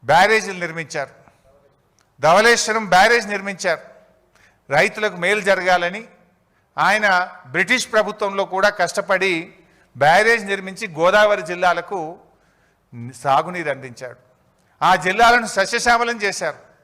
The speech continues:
ఆ రోజుల్లోనే బ్రిటిష్ ప్రభుత్వం కాటన్ మీద కూడా కమిషన్ వేసింది. కాటన్ మీద హె-, హెమింగ్టన్ అనేటువంటి కమిషన్ ఒకటి వేశారు. ఆ కమిషన్ తొమ్మిది వందల ప్రశ్నలు అడిగింది.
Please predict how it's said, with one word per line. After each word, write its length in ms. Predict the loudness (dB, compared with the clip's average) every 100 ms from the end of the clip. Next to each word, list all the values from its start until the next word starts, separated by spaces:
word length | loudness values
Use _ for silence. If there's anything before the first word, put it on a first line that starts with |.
| _ _ _ _ _ _
ఆ 160 | 2 4
రోజుల్లోనే 640 | 6 4 2 2 2 2 2
బ్రిటిష్ 440 | 0 -2 -4 0
ప్రభుత్వం 420 | 0 0 0 -2 -2 -14 _ _ _ _ _ 2
కాటన్ 460 | 6 6 4 2
మీద 100 | 4
కూడా 220 | 4 4 2
కమిషన్ 480 | 2 -2 -4 -4
వేసింది. 400 | -4 -4 -8 -18 _ _ _ _ _ _ _ _ _ _ _ 4
కాటన్ 440 | 4 6 4 2
మీద 200 | 0 4 6 6 2 -8 -20 _ _ _ _ -20
హె-, 140 | -20 _
హెమింగ్టన్ 640 | -4 2 2 2 0 -2 -6 -20 _ _ -4
అనేటువంటి 840 | 0 2 0 0 -2 -2 -4 -4 0
కమిషన్ 420 | 2 2 0 0
ఒకటి 260 | 0 0 0
వేశారు. 380 | -2 0 -4 -6 -18 _ _ _ _ _
ఆ 100 | 2 4
కమిషన్ 540 | 4 2 2 0 0 2
తొమ్మిది 260 | 2 4
వందల 260 | 2 4 0
ప్రశ్నలు 380 | 0 -4 0 0
అడిగింది. 360 | 0 -2 -8